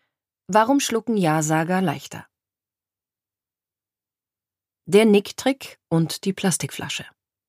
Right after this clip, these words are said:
Geschluckt wird eigentlich ständig.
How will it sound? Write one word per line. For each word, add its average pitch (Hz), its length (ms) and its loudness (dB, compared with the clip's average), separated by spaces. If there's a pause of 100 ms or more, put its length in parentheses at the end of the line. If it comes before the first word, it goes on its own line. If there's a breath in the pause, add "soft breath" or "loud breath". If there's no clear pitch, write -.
(1300)
Geschluckt 180 760 0 (180)
wird 254 240 0
eigentlich 156 460 0
ständig. - 580 -8